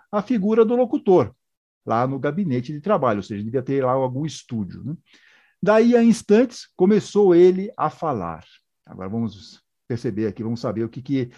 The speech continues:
esse locutor diz, de, trouxe de informações. Emissora do posto dois de Moradia.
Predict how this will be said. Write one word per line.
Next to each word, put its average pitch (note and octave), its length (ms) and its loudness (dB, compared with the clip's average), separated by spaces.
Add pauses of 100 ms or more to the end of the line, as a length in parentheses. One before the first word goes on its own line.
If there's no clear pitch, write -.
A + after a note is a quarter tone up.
(120)
esse C3 200 -6
locutor C#3+ 480 -2
diz, G#2+ 260 -6
de, A#2+ 220 -8
trouxe D3+ 340 -4
de C#3 80 -4
informações. C#3+ 720 -8 (920)
Emissora A#3 680 4
do G#3 140 0
posto A3 400 -2
dois D#3+ 560 4
de E3+ 220 -6
Moradia. D#3+ 800 0